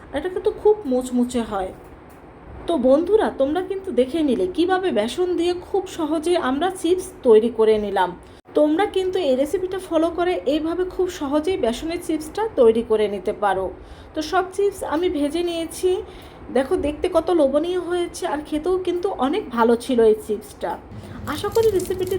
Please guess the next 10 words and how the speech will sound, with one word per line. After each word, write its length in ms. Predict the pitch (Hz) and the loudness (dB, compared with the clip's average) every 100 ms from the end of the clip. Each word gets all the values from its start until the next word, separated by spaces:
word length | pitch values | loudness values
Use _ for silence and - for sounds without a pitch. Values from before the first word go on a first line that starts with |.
| 359 | -2
তোমাদের 280 | 330 320 359 - | -2 -2 -4 -4
খুব 120 | 370 - | -6 -4
ভালো 180 | 247 277 302 | 0 2 2
লেগেছে, 440 | 302 311 - 320 302 370 - - 214 | 2 -2 -2 -2 0 -2 -8 -8 -4
আর 100 | 220 202 | -2 -2
বাসায় 360 | 214 349 330 - | -4 0 0 2
অবশ্যই 380 | 233 302 302 381 311 | 0 0 -4 -2 -2
একবার 240 | 294 330 330 | 0 -4 -2
ট্রাই 200 | 262 262 294 | 0 0 2
করবে। 340 | 302 302 262 | 2 2 4